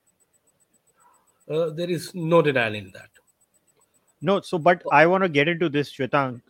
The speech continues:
Speaker 2: थोड़ा अभी regional, uh, variations in U P के बारे में बात करते हैं। So,
Speaker 1: हम्म।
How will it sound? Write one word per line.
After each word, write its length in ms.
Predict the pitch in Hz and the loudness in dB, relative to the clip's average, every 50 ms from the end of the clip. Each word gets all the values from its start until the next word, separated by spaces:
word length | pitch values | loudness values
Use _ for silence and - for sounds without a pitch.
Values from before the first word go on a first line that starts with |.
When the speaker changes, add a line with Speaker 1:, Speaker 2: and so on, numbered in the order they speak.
| _ _ | _ _
Speaker 2:
थोड़ा 240 | 131 131 139 147 147 | -4 0 2 4 2
अभी 500 | 143 139 151 151 156 156 151 160 - 139 | 2 2 2 0 2 0 -2 -4 -6 -8
regional, 560 | 113 120 139 135 123 156 165 165 170 165 160 165 - | -4 -4 -4 -4 -4 -4 -2 -2 -2 -2 -4 -6 -4
uh, 520 | 139 127 127 123 120 120 113 113 110 107 | -4 -2 0 0 0 0 -2 -2 -4 -6
variations 640 | 104 107 123 127 127 135 143 147 - - 160 147 147 | -6 -8 -8 -6 -4 -4 -4 -4 -6 -8 -10 -8 -8
in 100 | 147 135 | -6 -4
U 140 | 127 127 | -6 -6
P 120 | 117 - 139 | -6 -4 -4
के 100 | 139 135 | -4 -2
बारे 180 | 127 127 120 | -2 -4 -4
में 120 | 120 123 117 | -6 -8 -6
बात 220 | 113 110 113 - _ | -4 -6 -6 -6 _
करते 260 | - 117 110 _ 117 | -12 -12 -10 _ -12
हैं। 180 | 107 107 123 127 _ _ _ _ _ _ _ _ _ | -12 -12 -12 -16 _ _ _ _ _ _ _ _ _
So, 320 | _ - 151 143 139 135 | _ -4 -4 -2 -2 -4
Speaker 1:
हम्म। 100 | 135 113 | -6 -8